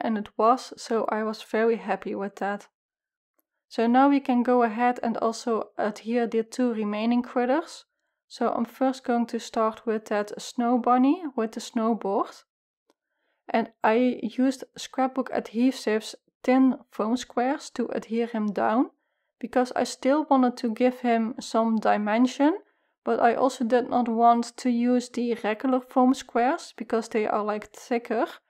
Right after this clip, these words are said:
because then the bunny, it could be in the way of that bear going down the hill,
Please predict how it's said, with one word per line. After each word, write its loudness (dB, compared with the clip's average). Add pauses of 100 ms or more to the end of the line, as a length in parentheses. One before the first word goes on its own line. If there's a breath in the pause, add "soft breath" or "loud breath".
(520)
because -6
then 4
the 2
bunny, 4
it -6
could -4
be -6
in 0
the 0
way 0
of -2
that -4 (300)
bear 0 (180)
going -2
down 0
the -4
hill, -2